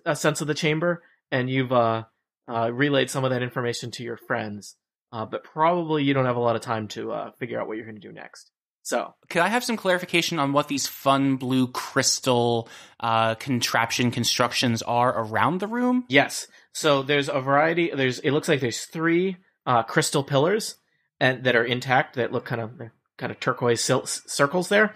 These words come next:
Speaker 1: There's also, it looks like, the remains of some crystal pillars that collapsed,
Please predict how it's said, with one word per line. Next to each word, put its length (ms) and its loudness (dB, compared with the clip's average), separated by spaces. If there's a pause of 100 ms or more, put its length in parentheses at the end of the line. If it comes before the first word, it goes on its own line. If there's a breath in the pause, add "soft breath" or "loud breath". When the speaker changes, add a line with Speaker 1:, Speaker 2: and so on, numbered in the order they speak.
(440 loud breath)
Speaker 1:
There's 200 0
also, 420 2
it 100 -2
looks 200 -2
like, 300 0
the 100 4
remains 480 0
of 160 0
some 180 2
crystal 400 0
pillars 460 2 (240 loud breath)
that 220 2
collapsed, 760 2